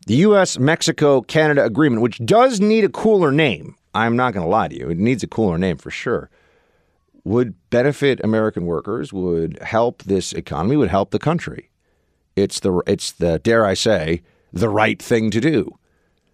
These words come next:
If Congress took its job seriously, if the Democrat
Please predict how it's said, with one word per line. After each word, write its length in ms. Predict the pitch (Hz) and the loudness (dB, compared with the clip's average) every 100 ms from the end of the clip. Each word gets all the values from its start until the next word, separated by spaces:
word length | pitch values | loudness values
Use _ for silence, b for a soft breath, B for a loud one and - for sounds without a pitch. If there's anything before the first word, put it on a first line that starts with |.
| _ - | _ -4
If 120 | 104 | -2
Congress 520 | - 139 151 131 117 | 2 2 2 0 0
took 160 | 123 110 | 0 -2
its 160 | 95 | -4
job 480 | - 107 92 90 101 - _ _ | -2 0 2 0 -4 -16 _ _
seriously, 1120 | - - 220 220 131 85 80 - 78 78 117 | -10 -4 0 2 2 0 -4 -8 -6 0 0
if 120 | 101 - | 0 -2
the 140 | 95 | -4
Democrat 720 | 85 113 123 - 107 98 - | 0 0 -2 0 2 2 0